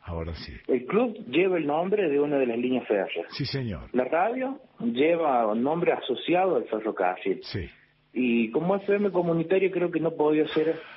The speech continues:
Speaker 2: alejada la, a la identidad de, de, de
Speaker 1: Claro.
Speaker 2: la ciudad de Cruz del Eje.
Speaker 1: Claro, claro.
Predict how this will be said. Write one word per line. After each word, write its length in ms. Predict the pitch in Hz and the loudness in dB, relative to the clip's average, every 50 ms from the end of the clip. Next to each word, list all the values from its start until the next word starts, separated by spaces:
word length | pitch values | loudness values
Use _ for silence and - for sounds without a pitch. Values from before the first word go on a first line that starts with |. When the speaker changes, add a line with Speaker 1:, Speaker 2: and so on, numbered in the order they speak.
| - - - | -10 -4 0
Speaker 2:
alejada 680 | 117 117 117 120 117 - - - 156 156 160 156 147 | 0 2 2 2 2 0 2 2 2 4 2 2 2
la, 260 | 127 120 104 95 90 - | 0 2 2 0 0 -2
a 180 | - - 104 | 0 0 0
la 100 | 104 104 104 | 2 2 2
identidad 640 | 110 110 110 107 107 104 107 113 117 123 127 131 135 | 4 4 4 2 2 0 2 2 4 4 4 4 2
de, 140 | 131 117 | 2 0
de, 100 | 92 - | 0 -2
de 540 | - - 90 98 95 95 90 82 87 87 - - _ _ _ _ _ _ - - | -4 -2 0 0 2 2 0 0 -2 -4 -8 -12 _ _ _ _ _ _ -14 -8
Speaker 1:
Claro. 220 | - 92 87 87 | -4 -4 -2 -2
Speaker 2:
la 320 | 87 85 82 82 82 80 80 | -2 -4 -4 -4 -4 -4 -4
ciudad 220 | - - 104 104 | -2 -2 0 0
de 60 | 101 | 0
Cruz 200 | 104 - 110 113 | 0 0 2 2
del 120 | 143 180 180 | 2 2 2
Eje. 240 | 120 - - - - | 0 -2 -4 -10 -12
Speaker 1:
Claro, 320 | - 101 82 67 - - - - _ _ _ _ | -10 -10 -8 -10 -12 -16 -20 -20 _ _ _ _
claro. 300 | - - 78 - - - | -18 -16 -16 -16 -16 -18